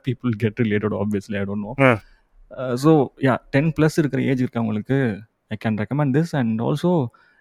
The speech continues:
Speaker 1: இன்னும் தமிழ்ல ஒரு படம் இருக்கு, brother. இந்த படம் வந்துட்டு, I will was, you know, like, searching for movies. அப்போ இந்த படம் நான் பார்த்தேன். Even I have said this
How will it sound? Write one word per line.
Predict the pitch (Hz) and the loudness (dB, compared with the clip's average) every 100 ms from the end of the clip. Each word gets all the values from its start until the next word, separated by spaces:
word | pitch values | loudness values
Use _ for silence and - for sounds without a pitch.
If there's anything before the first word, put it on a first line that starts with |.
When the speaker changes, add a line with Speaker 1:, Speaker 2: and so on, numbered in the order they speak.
| _ | _
Speaker 1:
இன்னும் | 143 180 196 156 123 104 - | -4 -2 -2 0 -2 -2 -2
தமிழ்ல | 175 226 185 | 2 4 4
ஒரு | 131 | 4
படம் | 117 123 | 4 2
இருக்கு, | 113 104 | 0 -2
brother. | 107 113 - | -2 -4 -6
இந்த | 107 104 | -6 -2
படம் | 113 131 | 0 2
வந்துட்டு, | 123 117 - 131 | 2 0 0 -2
I | 110 | -2
will | 110 | -2
was, | 104 104 101 - 107 | -4 -6 -8 -10 -8
you | |
know, | 113 | -4
like, | 120 - | -4 -2
searching | 123 139 127 | -2 0 0
for | 117 | 0
movies. | 110 123 139 131 | 0 0 -2 -4
அப்போ | 110 - 120 | -8 -2 0
இந்த | 110 120 | 2 2
படம் | 120 | 2
நான் | 131 120 | 2 2
பார்த்தேன். | 113 123 - 120 - _ _ - | 0 -2 -2 -4 -6 _ _ 0
Even | 127 151 | 4 4
I | 131 | 2
have | 107 | 0
said | 113 120 135 | -2 -2 -2
this | 143 - | -2 -4